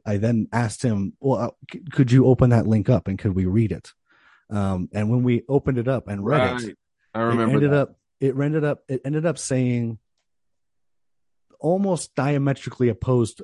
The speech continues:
Speaker 1: uh, by diametrically opposed fact, you know, <laughs> like, almost
Speaker 2: Right,
Speaker 1: the
Speaker 2: right.
Speaker 1: exact opposite. And then in the, at the end of the episode, he, um,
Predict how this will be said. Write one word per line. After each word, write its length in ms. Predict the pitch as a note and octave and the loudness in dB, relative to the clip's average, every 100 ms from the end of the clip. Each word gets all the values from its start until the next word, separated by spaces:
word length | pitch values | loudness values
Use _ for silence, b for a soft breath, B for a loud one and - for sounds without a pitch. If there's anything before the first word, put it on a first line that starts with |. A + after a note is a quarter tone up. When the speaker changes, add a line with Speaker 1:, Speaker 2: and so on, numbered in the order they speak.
| - - | -20 -10
Speaker 1:
uh, 200 | B2+ C#3+ | -8 -8
by 260 | D3 C#3 C#3 | -2 2 2
diametrically 640 | B2+ C#3+ C#3+ C3+ - B2+ | 2 0 0 -4 -2 -2
opposed 340 | - A#2+ A2 | 0 -2 -2
fact, 400 | - G#2 F#2+ - - | -6 -10 -10 -8 2
you 80 | |
know, 100 | B2 - | 2 2
<laughs> 120 | - D3+ | -6 -8
like, 100 | - | 2
almost 300 | D#3 E3 A2+ | 4 6 4
Speaker 2:
Right, 100 | C#3 | 4
Speaker 1:
the 80 | |
Speaker 2:
right. 80 | C3 | 2
Speaker 1:
exact 300 | A2+ B2+ B2+ | 2 0 -2
opposite. 520 | B2 B2+ D#3 - E3+ F3 b b b b b | -6 -6 -6 -2 -2 -2 b b b b b
And 260 | C3 C3 B2 | -2 0 2
then 400 | B2 B2 B2 A#2+ - _ _ _ | 2 2 0 -6 -12 _ _ _
in 100 | C#3 | 0
the, 120 | C3+ | 2
at 140 | B2 A#2+ | 2 4
the 120 | B2 | 6
end 140 | F3+ | 6
of 60 | F#3 | 6
the 100 | A#2+ | 4
episode, 560 | G#2+ G#2+ - F#2+ G2+ - _ _ | 4 0 -2 0 -2 -6 _ _
he, 180 | - A#2 - - - | -6 -6 -6 -18 0
um, 440 | A#2+ G#2 G2+ F#2+ | 4 6 4 0